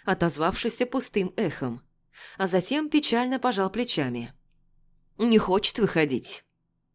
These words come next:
Борх плохо скрыл улыбку, а затем серьёзно сказал. «Твоя жена во время нашего путешествия из долины однажды так позвала здоровяка Дезволина,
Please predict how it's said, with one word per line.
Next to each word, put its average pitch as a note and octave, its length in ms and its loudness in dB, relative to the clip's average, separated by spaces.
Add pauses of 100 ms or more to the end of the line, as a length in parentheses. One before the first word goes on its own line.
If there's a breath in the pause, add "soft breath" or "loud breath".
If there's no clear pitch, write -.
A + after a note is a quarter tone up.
(640)
Борх F3+ 480 0
плохо A3 360 2
скрыл G3+ 400 2
улыбку, C3+ 560 -2 (520 loud breath)
а G3 120 2
затем F3 400 0
серьёзно F3+ 540 0
сказал. D#3 540 -4 (1300)
«Твоя F3 360 0
жена F3 500 0
во E3 160 -2
время F3+ 300 0
нашего E3+ 340 0
путешествия D3 720 0
из C#3+ 80 -2
долины D#3+ 540 0 (240 loud breath)
однажды F3+ 580 0
так - 400 -4
позвала D#3+ 460 0
здоровяка D#3+ 500 0
Дезволина, E3 680 -2